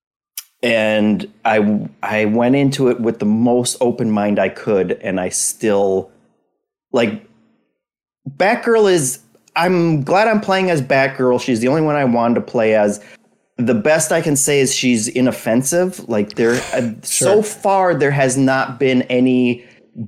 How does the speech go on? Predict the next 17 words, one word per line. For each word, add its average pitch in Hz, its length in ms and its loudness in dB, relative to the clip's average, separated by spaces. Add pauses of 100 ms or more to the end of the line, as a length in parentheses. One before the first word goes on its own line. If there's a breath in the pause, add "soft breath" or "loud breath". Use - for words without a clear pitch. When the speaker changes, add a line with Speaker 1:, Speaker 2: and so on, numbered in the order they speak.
(120)
Speaker 1:
building 131 400 2
a 110 40 0
personality 110 840 0
around 98 340 0
that 95 280 -4 (160)
character 95 540 -2
that 87 640 -4
has 98 320 -4
come 95 240 -6
off 90 180 -4
as 82 200 -4
interesting 104 640 -4
in 107 120 -2
any 104 180 -2
kind 104 240 -4
of 98 80 -6
way, 101 240 0